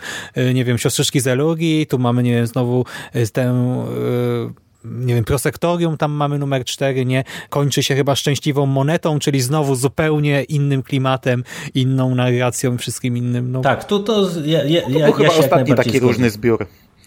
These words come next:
Speaker 3: Taki zróżnicowany to chyba był ostatni, bo te już najnowsze to są dość jednak z taką jedną
Speaker 1: Mhm.
Speaker 3: linią,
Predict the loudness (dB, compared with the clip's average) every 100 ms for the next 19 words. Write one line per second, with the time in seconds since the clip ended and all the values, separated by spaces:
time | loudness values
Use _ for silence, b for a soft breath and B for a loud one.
0 | _ -8 -6 -6 -2 0 0 0 2 2
1 | 0 -4 0 0 2 -2 -2 -2 -2 -4
2 | -6 -2 -2 -2 -8 -4 0 2 0 -2
3 | -2 0 -2 -2 B B B -10 -2 0
4 | 0 -4 -4 0 0 0 -2 -4 -4 0
5 | 0 0 2 2 2 2